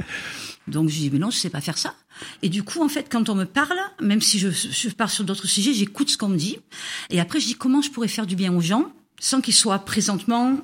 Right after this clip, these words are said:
Speaker 2: euh, devant moi avec le corps.
Speaker 1: Mmh.
Speaker 2: De par ce fait, j'ai fait des recherches. Je me suis basée sur les principes de la lithothérapie, qui est une science, hein, je veux dire, c'est pas moi qui l'ai inventé.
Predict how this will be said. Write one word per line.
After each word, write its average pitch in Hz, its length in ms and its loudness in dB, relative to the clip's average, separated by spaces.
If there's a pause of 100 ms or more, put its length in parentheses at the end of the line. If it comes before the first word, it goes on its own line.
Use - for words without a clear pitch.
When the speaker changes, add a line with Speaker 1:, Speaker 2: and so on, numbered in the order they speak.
(260)
Speaker 2:
euh, 190 80 -6
devant 185 280 0
moi 208 160 4
avec 202 180 0
le 202 60 -2
corps. 190 320 -4 (280)
Speaker 1:
Mmh. 90 60 2 (420)
Speaker 2:
De 190 120 0
par 214 180 -2
ce - 120 2
fait, 240 140 0
j'ai 196 120 2
fait 185 100 -4
des 160 100 -2
recherches. - 720 2
Je 202 140 -2
me 196 60 2
suis 190 180 -2
basée 190 240 0
sur 196 180 -2
les 156 140 -2
principes 170 300 -2
de 165 40 -2
la 139 80 -2
lithothérapie, 160 600 -2
qui 185 80 -4
est - 80 -6
une 160 100 2
science, 294 360 2
hein, 226 120 -2
je - 60 -2
veux 147 80 -10
dire, - 100 -8
c'est - 80 -10
pas - 80 -8
moi 147 80 -4
qui - 120 -6
l'ai 127 60 -2
inventé. 139 440 -4